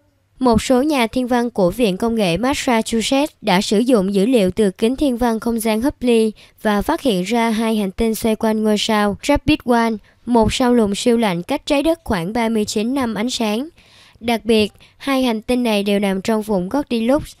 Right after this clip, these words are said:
khu vực có khoảng cách đến sao chủ là vừa đủ để xuất hiện nước dạng lỏng. Phát hiện này đã từng được tiết lộ vào tháng năm, nhưng đến hiện nay,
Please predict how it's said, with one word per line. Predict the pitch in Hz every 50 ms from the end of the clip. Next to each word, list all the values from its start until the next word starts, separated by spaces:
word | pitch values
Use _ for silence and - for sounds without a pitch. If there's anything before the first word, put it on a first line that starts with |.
| _
khu | - - 277 269
vực | 233 240 196 - _
có | - 220 220 247
khoảng | - 254 202 180 185
cách | - 285 311 -
đến | 240 240 226 247
sao | - - 247 226 220
chủ | - - 202 170 170 180 226 - -
là | 233 233 226 214 202
vừa | 190 202 202 196
đủ | 190 175 170 185
để | 226 240 208 170 170
xuất | - - 311 320
hiện | - 247 190 170 170 202
nước | 247 277 - -
dạng | 214 180 170 185
lỏng. | 190 175 165 160 175 262 - _ _ _ _ _ _ _ _ _ _ _ _ _
Phát | - - - - 339 359 -
hiện | - 226 190 220
này | 262 233 214 202 202
đã | 208 185 165 180
từng | - - 247 233 220
được | 214 208 190 196 -
tiết | 302 330 - 311
lộ | 233 190 175
vào | - 220 202 185 180
tháng | - 202 196 247
năm, | 277 269 254 240 233 220 214 - - - - - _
nhưng | - 285 277 269 262
đến | 247 247 254 294
hiện | 330 269 165 156 208
nay, | 233 240 240 233 233 214